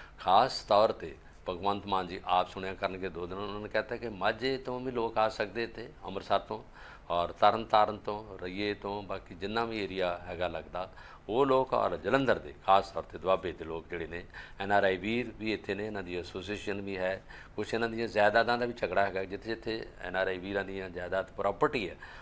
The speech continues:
ਉਹ ਕਈਆਂ ਲੋਕਾਂ ਨੇ ਆਪ ਹੜੱਪ ਕੀਤੀ ਹੈ, ਜਿਨ੍ਹਾਂ ਨੂੰ ਉਹਨਾਂ ਨੇ ਰਾਖੀ ਲਈ ਦਿੱਤੀ ਜਾਂ ਕੇਅਰਿੰਗ ਦਿੱਤੀ ਵੀ ਤੁਸੀਂ ਇਹਨੂੰ ਸੰਭਾਲੋ,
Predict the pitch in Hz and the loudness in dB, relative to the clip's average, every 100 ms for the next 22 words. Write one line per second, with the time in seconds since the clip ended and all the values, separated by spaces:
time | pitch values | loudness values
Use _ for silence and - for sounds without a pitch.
0 | - 120 113 123 131 127 127 110 - 113 | -8 -4 2 2 4 2 2 0 0 0
1 | 113 92 101 98 107 92 85 - 87 95 | 0 2 2 4 4 2 0 -6 -8 -6
2 | 90 101 104 101 98 92 90 87 90 104 | -4 -2 -2 -4 -4 -4 -2 -2 -4 -6
3 | 104 101 98 107 - - - 95 92 - | -6 -6 -6 -6 -8 -14 -10 -4 -4 -2
4 | 104 104 92 85 82 95 92 98 - 95 | -2 -2 -4 -12 -10 -10 -10 -12 -10 -8
5 | 90 98 82 92 | 0 2 2 0